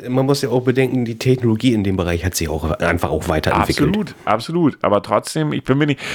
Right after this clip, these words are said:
Speaker 2: also ich weiß es nicht, ich bin da auch kein, äh, das Problem ist für mich immer, wenn ich zu irgendwelchen, wenn ich mich zu Aussagen hinreiße, wo ich einfach auch fachlich gar nicht tief genug im Thema bin, um das wirklich einzuschätzen, dann bereue ich das meistens schon im Nachgang,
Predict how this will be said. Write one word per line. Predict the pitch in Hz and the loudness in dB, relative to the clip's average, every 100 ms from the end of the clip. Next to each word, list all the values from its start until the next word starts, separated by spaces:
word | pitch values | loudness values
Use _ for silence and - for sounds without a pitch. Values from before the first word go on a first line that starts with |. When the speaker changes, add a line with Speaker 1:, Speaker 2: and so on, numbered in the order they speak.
| - | -4
Speaker 2:
also | - 131 | 0 0
ich | 147 110 | 0 0
weiß | 117 127 | -2 -2
es | 120 | -4
nicht, | 107 | -4
ich | 90 | 0
bin | 135 | 0
da | 156 | 2
auch | 110 - | 0 -2
kein, | - 131 120 | -4 -4 0
äh, | 113 101 117 | 0 0 0
das | 147 147 | 0 0
Problem | 143 120 156 | 2 4 4
ist | 180 - | 2 0
für | 143 | 0
mich | 139 | 0
immer, | 139 131 131 - - - - | 0 0 0 -2 -12 -12 -2
wenn | 120 | 0
ich | 156 151 | 0 -2
zu | 131 | 0
irgendwelchen, | 117 147 165 143 131 127 120 | 2 2 0 -2 -2 -6 0
wenn | 123 139 | 0 0
ich | |
mich | 131 127 - | -4 -6 -4
zu | - | -2
Aussagen | 101 131 160 147 139 131 | 2 2 0 0 0 0
hinreiße, | 120 139 123 117 123 117 | -4 -4 -2 0 -2 -2
wo | 104 | -2
ich | 120 - | 0 0
einfach | 107 117 | 0 0
auch | - - | 0 -2
fachlich | - 120 123 113 | -4 -4 -4 -4
gar | 107 113 | -2 -2
nicht | 117 - | -2 -4
tief | - 135 | -6 -4
genug | 117 110 113 | 0 2 2
im | 98 | -2
Thema | - 131 113 | -2 0 2
bin, | 85 107 - - - - | 2 -2 -4 -8 -6 -6
um | - 120 | -2 0
das | 120 | 2
wirklich | 127 131 120 113 - | 0 -4 -6 -6 -2
einzuschätzen, | 123 147 127 113 113 - | -2 -2 -4 -2 -2 0
dann | 110 | 0
bereue | 110 107 135 | 2 2 0
ich | |
das | 120 101 | -2 -6
meistens | 95 90 95 | -2 -2 -4
schon | - 95 | -4 -2
im | 87 | 0
Nachgang, | 85 80 101 98 127 | 0 0 0 0 -2